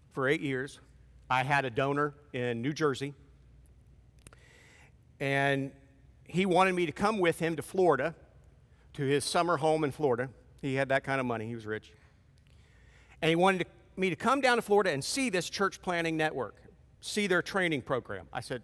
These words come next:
"Okay." Guy gives you a hundred fifty thousand dollars a year, says he wants you to come to Florida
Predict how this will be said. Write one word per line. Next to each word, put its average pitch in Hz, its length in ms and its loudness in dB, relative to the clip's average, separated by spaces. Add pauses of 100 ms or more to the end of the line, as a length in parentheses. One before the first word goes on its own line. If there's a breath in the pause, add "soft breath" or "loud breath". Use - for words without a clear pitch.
"Okay." 170 420 0 (360 loud breath)
Guy 131 220 2
gives 127 200 -4
you 139 60 -2
a 131 40 -2
hundred 156 180 -2
fifty 156 180 -6
thousand 160 300 2
dollars 156 240 4
a - 20 -6
year, 190 100 -2
says 143 200 -6
he 156 60 -4
wants 147 260 -4
you 147 100 -8
to 135 100 -2
come 151 200 -4
to 143 80 -4
Florida 160 420 0